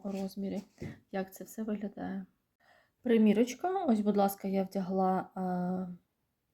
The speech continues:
в кольорі золота. От на мій шістнадцятий, бачите, от трошечки він, ну, якщо отак подивитись, трошечки видно, що тут є простір, але він, ну,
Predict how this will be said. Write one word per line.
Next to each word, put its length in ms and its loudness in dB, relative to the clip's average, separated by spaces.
в 80 -20
кольорі 380 0
золота. 600 2
От 540 -6
на 160 0
мій 160 2
шістнадцятий, 680 -2
бачите, 460 -2
от 220 -2
трошечки 640 -2
він, 420 2
ну, 100 -4
якщо 220 -6
отак 260 -4
подивитись, 520 -4
трошечки 520 -6
видно, 300 -2
що 180 -10
тут 300 -12
є 420 0
простір, 560 -2
але 360 8
він, 480 2
ну, 300 4